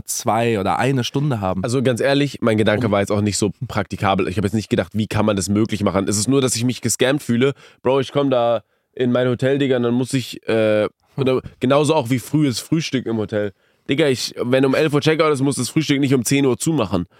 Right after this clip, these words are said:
Speaker 2: What's the point? Digga, dann kann
Speaker 1: Ja.
Speaker 2: ich ja gleich um neun Uhr dreißig auschecken.
Speaker 1: Also ja, wir gehen ja, ich gehe ja auch nie zum Frühstück. Ich habe halt so, wir stehen einfach sehr spät auf. Ich glaub, die meisten packen es vor <laughs> zehn zum Frühstück.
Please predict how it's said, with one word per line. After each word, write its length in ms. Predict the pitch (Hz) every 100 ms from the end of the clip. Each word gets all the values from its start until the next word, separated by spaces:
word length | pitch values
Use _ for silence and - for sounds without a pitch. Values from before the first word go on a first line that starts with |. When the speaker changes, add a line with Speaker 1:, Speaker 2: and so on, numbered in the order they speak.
| - -
Speaker 2:
What's 220 | 117 -
the 60 | 117
point? 440 | 117 143 151 - 117
Digga, 140 | 117
dann 200 | 120 117
kann 180 | 123 120
Speaker 1:
Ja. 60 |
Speaker 2:
ich 40 | 123
ja 80 | 120
gleich 180 | 120
um 100 | 120
neun 160 | 123 123
Uhr 60 | 113
dreißig 320 | 120 127 110
auschecken. 480 | 101 - 104 98 92 _ _ _ _
Speaker 1:
Also 220 | - 120 117
ja, 280 | 113 120 120 _ _ -
wir 180 | 139 151
gehen 160 | 156 156
ja, 80 |
ich 140 | 139 -
gehe 100 | 139
ja 80 | 123
auch 100 | 139
nie 120 | 139
zum 140 | 117
Frühstück. 280 | - 113 113
Ich 120 | 107
habe 140 | 113 117
halt 100 | 107
so, 220 | 110 101 _ _ _ _ _ - - - _ _ _ - _ _ _ _ _ -
wir 200 | 185 170
stehen 220 | 175 160
einfach 180 | 151 143
sehr 160 | 147
spät 220 | - -
auf. 180 | 135 151
Ich 60 | 143
glaub, 120 | 127
die 60 | 123
meisten 560 | 120 131 - 131 123
packen 220 | 127 -
es 100 | -
vor 180 | - 143
<laughs> 20 |
zehn 260 | - 139 185
zum 200 | - -
Frühstück. 600 | - - - - - 190